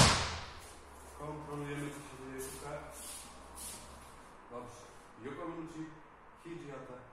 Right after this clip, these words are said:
Kokyunage. Jeszcze raz. Pękam, zejście w bok i do O. Druga technika. Znowu, że takie powiem ci,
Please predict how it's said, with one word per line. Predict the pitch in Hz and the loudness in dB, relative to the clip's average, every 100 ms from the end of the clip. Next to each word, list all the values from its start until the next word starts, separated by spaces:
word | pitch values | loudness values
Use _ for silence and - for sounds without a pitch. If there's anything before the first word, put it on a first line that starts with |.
| - - - - - - - | -16 -18 -16 -16 -16 -16 -12
Kokyunage. | 110 120 110 95 - - - - - - - - - - - - - - - - - | -12 -10 -8 -10 -12 -18 -18 -18 -18 -12 -8 -8 -8 -12 -14 -16 -16 -10 -8 -8 -4
Jeszcze | - - - | -2 0 2
raz. | |
Pękam, | 190 190 185 180 180 180 - - - - - - 143 | 4 4 4 4 4 2 -6 -10 -10 -6 -6 -4 -2
zejście | 185 185 - - | 0 0 -2 -4
w | 170 156 | -2 -2
bok | 165 175 - - - - - - - - | -2 -4 -8 -12 -14 -14 -14 -16 -14 -10
i | 185 175 | -6 -2
do | 139 - - - - - - - - - - - - - - - - - - - 123 | 12 12 12 12 12 10 4 -2 -6 -10 -12 -14 -16 -18 -18 -20 -20 -20 -20 -10 -6
O. | 120 120 - - - - - - - - - - - | -4 -4 -8 -12 -16 -16 -14 -14 -14 -18 -16 -12 -4
Druga | 151 202 170 | 0 2 2
technika. | - - - - - 160 - - - - - - - - | 0 -4 -8 -6 0 0 -2 -6 -12 -12 -12 -10 -12 -8
Znowu, | 135 139 | -6 -6
że | 127 | -6
takie | - - | -8 -8
powiem | - - 123 - | -8 -6 -4 -4
ci, | - | -4